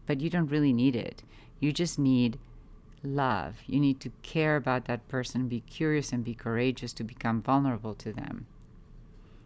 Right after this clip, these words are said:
But if you're a good writer, write something.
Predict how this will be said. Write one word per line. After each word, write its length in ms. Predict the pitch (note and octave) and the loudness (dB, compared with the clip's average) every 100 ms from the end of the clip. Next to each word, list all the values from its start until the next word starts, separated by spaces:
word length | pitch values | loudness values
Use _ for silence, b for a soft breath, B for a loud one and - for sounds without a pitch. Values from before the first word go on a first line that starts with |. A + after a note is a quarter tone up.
| - | -2
But 260 | - F3+ B2+ - | 4 6 4 -2
if 160 | - - | -10 -2
you're 120 | D3 | 0
a 40 | C3 | 0
good 260 | A2+ A#2+ | -2 -2
writer, 400 | A#2 B2 D#3+ F#3 | 0 2 2 0
write 300 | E3+ F3+ G3+ | 0 2 0
something. 500 | - B2+ A#2 G#2 G2+ | 0 0 0 -4 -6